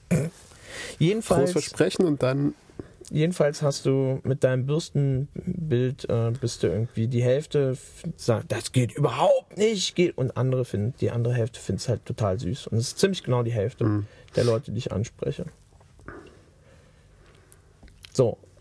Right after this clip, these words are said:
Speaker 1: und, ähm, wo du sagst, hier Reset-Button, ich, ich glaube, ich hab noch nie ein Dating-Portal gesehen, wo man so leicht irgendwie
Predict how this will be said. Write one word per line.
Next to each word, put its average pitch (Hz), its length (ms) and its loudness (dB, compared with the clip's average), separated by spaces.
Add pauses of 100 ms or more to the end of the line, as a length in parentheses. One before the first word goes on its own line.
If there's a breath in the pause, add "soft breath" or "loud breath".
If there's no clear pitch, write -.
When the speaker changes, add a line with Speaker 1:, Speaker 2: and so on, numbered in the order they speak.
(140)
Speaker 1:
und, 180 520 2 (120)
ähm, 123 420 0 (140)
wo 147 100 0
du 147 80 0
sagst, 131 420 0
hier 139 160 2
Reset-Button, 127 720 0 (480 loud breath)
ich, 127 220 2
ich - 140 -4
glaube, 139 500 2
ich - 160 0
hab - 160 2
noch 123 140 0
nie 151 220 2
ein 151 140 0
Dating-Portal 139 720 2
gesehen, 113 360 0
wo 107 60 0
man 110 200 2
so 117 240 0
leicht 104 480 0
irgendwie 110 680 0